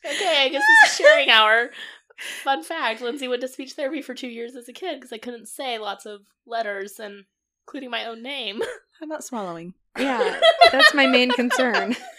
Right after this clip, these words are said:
Speaker 2: Did they
Speaker 1: I don't
Speaker 2: assess?
Speaker 1: remember that.
Speaker 3: They focused on your, your verbiage more than they did on your
Speaker 1: <laughs> I
Speaker 3: actual
Speaker 1: couldn't
Speaker 3: swallowing
Speaker 1: say
Speaker 3: abilities.
Speaker 1: ul, er, s, t.
Speaker 2: That's a com-, those are common ones.
Speaker 1: Mm-hmm.
Speaker 2: Yeah.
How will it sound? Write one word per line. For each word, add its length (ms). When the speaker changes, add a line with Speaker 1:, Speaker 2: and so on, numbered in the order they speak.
Speaker 2:
Did 120
they 240
Speaker 1:
I 40
don't 180
Speaker 2:
assess? 80
Speaker 1:
remember 300
that. 300
Speaker 3:
They 140
focused 400
on 120
your, 320
your 220
verbiage 520
more 160
than 140
they 140
did 200
on 140
your 120
Speaker 1:
<laughs> 20
I 40
Speaker 3:
actual 320
Speaker 1:
couldn't 140
Speaker 3:
swallowing 300
Speaker 1:
say 240
Speaker 3:
abilities. 560
Speaker 1:
ul, 480
er, 400
s, 380
t. 100
Speaker 2:
That's 160
a 40
com-, 320
those 140
are 80
common 340
ones. 380
Speaker 1:
Mm-hmm. 80
Speaker 2:
Yeah. 240